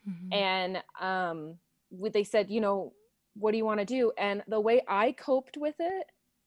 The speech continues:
Speaker 2: was I was like, "I wanna do everything I possibly can to have this baby live." Because
Speaker 1: Mm-hmm.
Speaker 2: in my head, I was like, "If he dies, I can go through that and I can say, 'Well, we did this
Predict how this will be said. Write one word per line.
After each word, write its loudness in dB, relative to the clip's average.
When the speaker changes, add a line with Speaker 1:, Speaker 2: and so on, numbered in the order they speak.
Speaker 2:
was 2
I 4
was 0
like, 2
"I 4
wanna 0
do -4
everything 2
I 0
possibly -2
can -6
to 2
have 2
this -4
baby 0
live." -4
Because 2
Speaker 1:
Mm-hmm. -8
Speaker 2:
in -2
my 2
head, 2
I 2
was -2
like, 0
"If -6
he -6
dies, -2
I 2
can -4
go 4
through -6
that 2
and -4
I -4
can -10
say, -2
'Well, 0
we -2
did 0
this 0